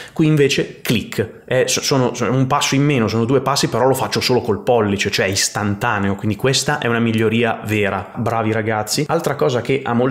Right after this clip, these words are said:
probabilmente piacerà, qui dietro c'è il joystick, so se, so se riesco a farvelo vedere, qui abbiamo il joystick, quindi c'è il joystick, yeah, amanti del joystick tutti in piedi,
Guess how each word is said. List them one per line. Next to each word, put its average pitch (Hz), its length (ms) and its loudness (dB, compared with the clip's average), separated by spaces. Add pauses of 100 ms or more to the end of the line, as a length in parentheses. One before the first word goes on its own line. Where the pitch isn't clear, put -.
(120)
probabilmente 113 520 0
piacerà, 110 460 -2
qui 135 180 -4
dietro 110 320 0
c'è 104 320 -2
il 131 220 0
joystick, 147 880 0 (840)
so - 160 -6
se, 104 300 -4
so - 160 -4
se - 100 -4
riesco 104 220 -2
a - 20 -10
farvelo 101 380 0
vedere, 101 360 0
qui 104 300 -2
abbiamo 104 540 -2 (460)
il 135 360 2
joystick, 131 880 0
quindi 107 260 -2
c'è - 160 0
il 107 140 0
joystick, 117 600 0
yeah, 139 480 2
amanti 135 260 2
del 127 160 2
joystick 123 460 0
tutti 139 260 0
in 117 120 2
piedi, 143 380 2